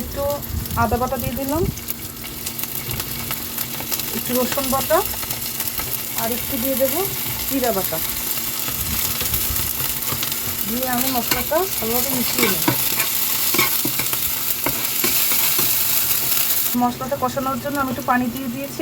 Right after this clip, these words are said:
এই পর্যায়ে আমি একটু হলুদ দিয়ে দিলাম, আর অল্প একটু গুঁড়া মরিচ দিয়ে দেবো, আর দিয়ে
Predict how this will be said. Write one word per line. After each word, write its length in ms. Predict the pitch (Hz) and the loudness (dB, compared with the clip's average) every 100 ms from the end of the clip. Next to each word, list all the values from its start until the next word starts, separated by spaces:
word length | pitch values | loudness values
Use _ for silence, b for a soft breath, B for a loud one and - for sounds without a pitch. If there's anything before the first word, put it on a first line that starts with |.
| 262 | -2
এই 60 | 233 | 0
পর্যায়ে 240 | 240 262 | -2 -2
আমি 80 | 262 | -4
একটু 100 | - | 0
হলুদ 220 | 254 240 220 | 0 2 -2
দিয়ে 140 | 254 240 | -4 -4
দিলাম, 220 | 269 320 403 - - - - - - - - - - - | 2 2 2 -4 -8 -8 -8 -8 -4 -4 -4 -6 -8 -6
আর 80 | 220 208 | -4 2
অল্প 180 | 247 262 311 | 2 2 -2
একটু 220 | 294 - 330 427 - 277 | -4 2 2 2 0 0
গুঁড়া 160 | 247 254 254 | 2 2 2
মরিচ 220 | 262 262 - | 0 -2 -2
দিয়ে 140 | 254 262 | 0 0
দেবো, 180 | 262 269 370 - - - - - - - - - - - - - - - - - - - - - - - - - - - - - 208 | 0 0 -2 -4 -8 -8 -8 -6 -6 -4 -4 -6 -8 -8 -8 -6 -6 -6 -6 -8 -4 -2 -2 -6 -6 -6 -6 -6 -6 -4 -4 -4 -2
আর 60 | 220 | 0
দিয়ে 140 | 240 | 0